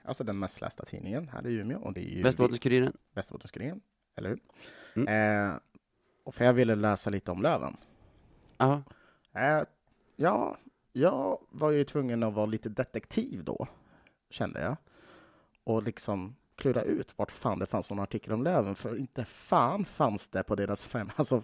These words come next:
Speaker 1: hemsida.
Speaker 2: Va?
Speaker 1: Så att säga. Nej, nej, nej, nej.
Speaker 2: Alltså, det borde ju för det första toppa löpet. Alltså,
Speaker 1: Ja, ja.
Speaker 2: V K punkt se, enter, så kommer du till en artikel om Löven högst upp.
Speaker 1: Ja, ja. Och, men det är ju så här att de kör ju med en endless scroll som så många andra
Speaker 2: Mm,
Speaker 1: gör.
Speaker 2: mm.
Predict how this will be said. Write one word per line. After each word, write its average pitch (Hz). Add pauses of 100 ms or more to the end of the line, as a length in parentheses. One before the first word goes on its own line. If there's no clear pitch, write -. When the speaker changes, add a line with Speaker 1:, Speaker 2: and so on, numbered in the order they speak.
(100)
Speaker 1:
hemsida. 110 (560)
Speaker 2:
Va? 117
Speaker 1:
Så 110
att 98
säga. - (120)
Nej, 147
nej, -
nej, -
nej. -
Speaker 2:
Alltså, 139
det 135
borde 139
ju 139
för 151
det 143
första 147
toppa -
löpet. 131 (120)
Alltså, 104 (240)
Speaker 1:
Ja, -
ja. 120
Speaker 2:
V 78
K 110
punkt 110
se, 104
enter, 98
så -
kommer 101
du 92
till 90 (120)
en 92
artikel 92
om 92
Löven 92
högst 98
upp. 90 (320)
Speaker 1:
Ja, 226
ja. 131
Och, 156 (180)
men 175
det 196
är 196
ju 175
så 113
här 101
att 101
de 127
kör 131
ju 113
med 110 (120)
en 131
endless 107
scroll 107
som 92
så 101
många 95
andra 85
Speaker 2:
Mm, 98
Speaker 1:
gör. 82
Speaker 2:
mm. 143